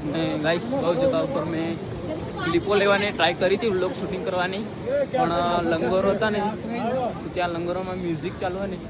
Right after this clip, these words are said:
તો મ્યુઝિકના કારણે મેં ક્લિપો નથી લીધી. મ્યુઝિક વાગે ને તો YouTube-માં કોપીરાઇટ આવી જાય, એ વીડિયો પછી વધારે ના ચાલે, એટલે મેં ક્લિપો નથી લીધી ગાઈસ. બાકી કંઈ નહીં, ચલો, બીજું જે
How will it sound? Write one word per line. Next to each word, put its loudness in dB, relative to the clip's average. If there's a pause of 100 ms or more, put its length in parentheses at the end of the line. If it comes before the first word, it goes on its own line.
(420)
તો -2 (140)
મ્યુઝિકના 0
કારણે 0
મેં -4 (420)
ક્લિપો 0
નથી -2
લીધી. -4
મ્યુઝિક 2
વાગે 2
ને 0 (120)
તો 4 (480)
YouTube-માં 2
કોપીરાઇટ 6
આવી 2
જાય, 0 (420)
એ 2
વીડિયો 2
પછી 0
વધારે 2
ના 0
ચાલે, 0 (480)
એટલે 4
મેં 4 (140)
ક્લિપો 0
નથી -2
લીધી -2
ગાઈસ. 0 (920)
બાકી 0
કંઈ 2 (160)
નહીં, 0 (640)
ચલો, 2
બીજું -4
જે 0